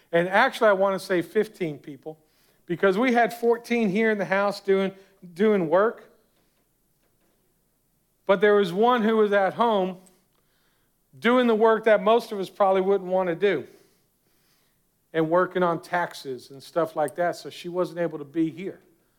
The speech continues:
But she was still giving time and service to the church. And sometimes it's behind the scenes and you never see it. But thank you for that. It is appreciated.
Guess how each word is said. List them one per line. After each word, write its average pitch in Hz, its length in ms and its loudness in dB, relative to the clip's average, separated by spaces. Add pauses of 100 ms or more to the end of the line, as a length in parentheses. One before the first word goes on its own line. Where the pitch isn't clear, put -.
(360)
But 156 140 0
she 185 120 -8
was 165 180 0
still 196 560 0 (300)
giving 175 340 -2
time 165 680 -4 (320)
and 151 200 -10
service 160 680 -2
to - 160 -16
the 139 140 -14
church. - 680 -4 (380)
And 175 160 -6
sometimes 262 540 0
it's 214 120 -2
behind 208 460 -2
the 185 60 -8
scenes 196 400 -8
and 175 120 -14
you 170 60 -12
never 165 260 -10
see 190 260 -16
it. 107 120 -16 (1700)
But 139 160 -16
thank 190 260 -4
you 143 100 -14
for - 180 -20
that. 101 200 -20 (800)
It 127 200 -20
is 147 220 -10
appreciated. 139 760 -12